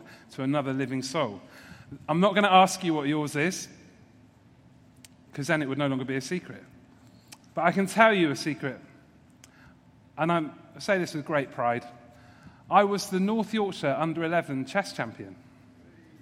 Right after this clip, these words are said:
Just let that sink in. What secret would you tell?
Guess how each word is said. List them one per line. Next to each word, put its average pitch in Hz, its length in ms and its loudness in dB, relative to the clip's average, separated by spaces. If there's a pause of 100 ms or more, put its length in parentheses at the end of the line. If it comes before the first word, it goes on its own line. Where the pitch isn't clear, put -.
(2000)
Just - 160 -12
let 156 140 4
that 147 200 6
sink 147 300 -2
in. 123 180 -2 (4000)
What 208 240 0
secret 180 480 -2
would 139 200 -2
you 156 200 -4
tell? 123 340 -2